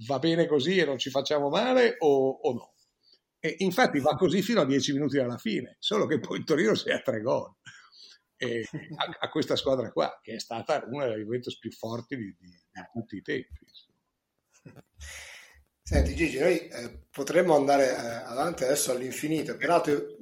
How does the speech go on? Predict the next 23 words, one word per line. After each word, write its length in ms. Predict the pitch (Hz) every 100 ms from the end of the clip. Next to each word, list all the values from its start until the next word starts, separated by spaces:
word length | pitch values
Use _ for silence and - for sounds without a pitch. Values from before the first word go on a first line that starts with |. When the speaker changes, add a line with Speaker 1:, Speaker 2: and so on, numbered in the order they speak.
| -
Speaker 2:
ho, 220 | 143 156
ho 80 | 165
l'impressione 640 | 160 160 185 - 165 151
che 80 | 120
i 120 | 131
colleghi 440 | 127 139 143 151 131
francesi 460 | 147 139 156 135
di 100 | 131
France 260 | 120 139 -
Football, 320 | 180 131 131
se 120 | 120
sentissero 500 | 123 127 147 123 120
questa 240 | 117 117 131
partita, 580 | 135 117 117 113 98 - - _ -
direbbero, 640 | 117 110 104 110 107 110
"Boh." 260 | 110 117 _ _
<laughs> 220 | - - -
Quindi, 360 | 160 135 127 - - - -
no, 240 | 135 131 -
eh, 320 | 147 131 123
questo 580 | - - 139 127 120 -
Speaker 1:
Sì, 100 | -
ma 80 | 135